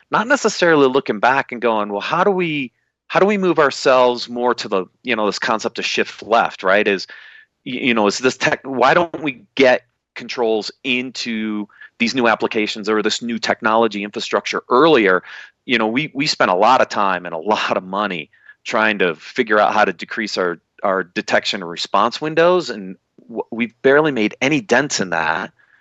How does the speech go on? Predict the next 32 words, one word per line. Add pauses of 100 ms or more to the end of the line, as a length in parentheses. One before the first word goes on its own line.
(200)
over
the
last
number
of
years. (360)
That's
why
I
think
this
DevOps, (200)
uh,
movement (300)
has
an
opportunity
to
allow
security
to
integrate
itself
into
that
process
and,
and
be
a
little
more,